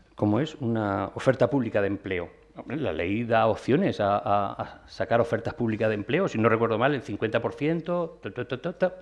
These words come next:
bueno, todo eso. De lo que se trata, no sé si estarán de acuerdo conmigo, no es de que los funcionarios cobren más, que yo estoy seguro que est-, están súper contentos, a todos nos gusta cobrar más.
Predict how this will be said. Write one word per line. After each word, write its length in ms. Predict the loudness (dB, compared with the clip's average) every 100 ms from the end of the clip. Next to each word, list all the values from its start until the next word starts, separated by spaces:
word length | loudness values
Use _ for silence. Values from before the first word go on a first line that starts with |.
| -8
bueno, 200 | -8 -6 0
todo 200 | 2 0
eso. 180 | -6 -20 -20 -16 -16 -16 -20 -20 -20 -20 -20 _ _ _ _ _ _ _ _ -20 -20 _ 4
De 100 | 10
lo 120 | 10
que 80 | 10
se 100 | 4
trata, 600 | 8 8 8 4 2 -10 -20 _ _ _
no 100 | 0
sé 120 | 2 0
si 80 |
estarán 280 | 0 0 2
de 60 | 2
acuerdo 220 | 2 2
conmigo, 360 | 0 0 0 0
no 180 | 2 2
es 80 | 2
de 80 |
que 80 | 0
los 180 | 0 0 -6
funcionarios 600 | -2 0 2 2 2 2
cobren 300 | 2 2 2
más, 360 | 2 0 -2 -8 _
que 80 | -2
yo 80 | 0
estoy 160 | 0
seguro 260 | 2 4 2
que 100 | 0
est-, 200 | -6 -12
están 300 | 0 2 2
súper 280 | 2 2 0
contentos, 520 | 0 0 0 0 2
a 100 | 0
todos 300 | 4 4 6
nos 100 | 2
gusta 260 | 0 -2 0
cobrar 300 | 0 -2 -4
más. 300 | -8 -12